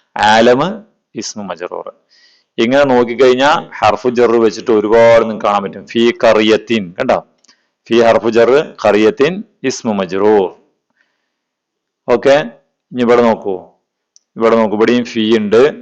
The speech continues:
പിന്നെ ഇല, ല്ലേ? ഇല അൽഫി, കണ്ടോ, എൽ-, എന്തിൽ നോക്കിയാലും ഇസ്മു മജ്റൂറിന്റെ അവസാനത്തെ അക്ഷരത്തിന് എന്ത് കസ്ർ വന്നതായിട്ട് മക്കൾക്ക് കാണാൻ പറ്റും.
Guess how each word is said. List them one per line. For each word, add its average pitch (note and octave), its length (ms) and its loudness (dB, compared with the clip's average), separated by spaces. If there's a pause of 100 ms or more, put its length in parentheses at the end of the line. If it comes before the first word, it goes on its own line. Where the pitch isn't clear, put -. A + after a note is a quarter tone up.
(220)
പിന്നെ A#2 200 0
ഇല, A#2 300 0 (600)
ല്ലേ? A2+ 260 2 (220)
ഇല A#2+ 240 2 (300)
അൽഫി, A#2 840 0
കണ്ടോ, D3 160 0
എൽ-, A#2 480 -2
എന്തിൽ D3+ 400 2
നോക്കിയാലും C#3 760 2 (440)
ഇസ്മു C3 300 -2
മജ്റൂറിന്റെ A2+ 640 2
അവസാനത്തെ B2 560 2
അക്ഷരത്തിന് G#2 500 -2
എന്ത് G2 240 -4
കസ്ർ A2+ 420 -2
വന്നതായിട്ട് G#2+ 540 0
മക്കൾക്ക് G2+ 380 -4
കാണാൻ C#3+ 280 2
പറ്റും. - 200 -16